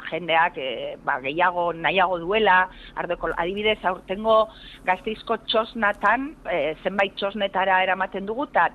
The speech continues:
denetan ekologikoa egon da, eta ja badaramatzagu urte batzuk, eh? Eh, ba, hori hartu dute ja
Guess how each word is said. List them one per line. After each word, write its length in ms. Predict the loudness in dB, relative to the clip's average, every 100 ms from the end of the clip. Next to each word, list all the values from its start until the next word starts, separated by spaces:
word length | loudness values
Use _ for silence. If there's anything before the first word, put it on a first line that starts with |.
| -6 -4
denetan 500 | -2 -2 -2 -2 -2
ekologikoa 640 | -2 0 0 -4 -2 -2 -2
egon 300 | -4 -4 0
da, 200 | 0 0
eta 320 | -2 0 0
ja 140 | 2
badaramatzagu 600 | 2 4 2 -2 -6 -4
urte 240 | -4 -4 -2
batzuk, 400 | -2 -4 -16 -2
eh? 180 | -2 -2 -8 -20 -20 -8
Eh, 280 | -2 0
ba, 220 | 2 2 2
hori 200 | 0 0
hartu 300 | 0 -2 -8
dute 360 | -8 0 4 4 4
ja 400 | 4 4 4 2